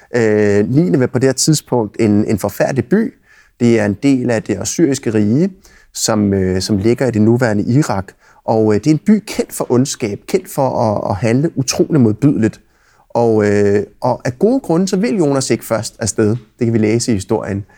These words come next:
Måske fordi han er lidt bange. Øh, de havde blandt andet sådan en vane med at, at spide folk på pæle og, og stille dem op ude ved, øh, ude foran byporten, og måske Jonas var bange for at ende på sådan en pæl.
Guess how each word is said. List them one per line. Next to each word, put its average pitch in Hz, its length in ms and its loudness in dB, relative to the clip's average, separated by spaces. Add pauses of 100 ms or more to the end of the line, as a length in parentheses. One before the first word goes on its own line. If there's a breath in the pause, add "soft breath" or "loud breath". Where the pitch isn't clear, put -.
(180 soft breath)
Måske 233 260 0
fordi - 140 -4
han 196 140 2
er 180 40 2
lidt 208 220 0
bange. 170 380 -2 (640 soft breath)
Øh, 110 340 0
de 117 80 0
havde 123 140 0
blandt 127 180 0
andet 120 160 0
sådan 123 160 2
en 104 60 -2
vane 107 300 -2
med 110 220 0
at, 78 100 -10 (120)
at 120 120 -6
spide 147 400 0
folk - 280 -6
på 117 60 -4
pæle 110 540 0
og, 101 100 -2 (140)
og 101 240 -2 (400 soft breath)
stille 107 280 -2
dem 98 120 0
op 120 180 -2
ude 123 260 4
ved, 95 340 0
øh, 90 60 -2 (460)
ude 123 140 4
foran 120 480 0
byporten, 113 500 0
og 104 60 0
måske 117 240 -2
Jonas 131 400 -2
var - 60 -6
bange 110 300 -4
for 120 100 -6
at - 100 -4
ende 117 200 -2
på 113 100 -8
sådan 113 140 -6
en - 40 -6
pæl. 113 360 -6